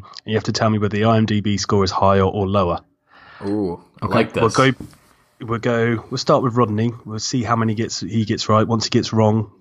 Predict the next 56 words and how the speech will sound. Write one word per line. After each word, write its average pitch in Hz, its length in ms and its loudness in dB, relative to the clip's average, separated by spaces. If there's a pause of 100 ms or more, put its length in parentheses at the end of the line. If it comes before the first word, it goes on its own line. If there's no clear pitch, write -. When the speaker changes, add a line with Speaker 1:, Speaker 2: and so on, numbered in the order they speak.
(200)
Speaker 1:
one 110 240 2
wrong, 110 240 4
we'll 104 100 -2
then 107 140 2
go 104 100 -2
to 101 140 -8
Chet. - 360 0 (360)
You 110 120 -10
both 120 240 2
have 113 140 0
a 117 60 0
list 110 300 -2
of 110 100 -8
twenty-five 107 480 -2
films 104 340 -2
each. 143 400 0 (220)
Whoever 120 280 2
gets 113 240 0
the 117 80 -2
longest 110 440 0
run 113 160 2
of 101 80 -4
films, 104 400 -4
so 101 100 -6
say 98 280 -6
someone 101 280 -4
gets 98 160 -4
five 101 260 2
in 98 60 -2
a 98 60 -2
row 95 360 0 (140)
right 98 340 -2
and 95 240 -6
the 101 80 -4
other 101 120 -2
person 107 260 0
only 101 80 -2
gets 98 140 -4
four, 107 260 4
the 98 100 -2
person 98 280 -4
who 107 60 -2
gets 110 140 0
five 117 300 2
wins. 117 480 0 (440)
Speaker 3:
Mm, 120 220 4
Speaker 2:
Okay, 123 280 0
Speaker 3:
that 131 140 0
holds 139 180 0
Speaker 2:
got 139 100 2
Speaker 3:
up. - 100 -4
Speaker 2:
it. - 240 -20
Speaker 3:
That 104 80 -12
holds 110 220 -8
up. 104 60 -2
Speaker 1:
Happy? 139 320 2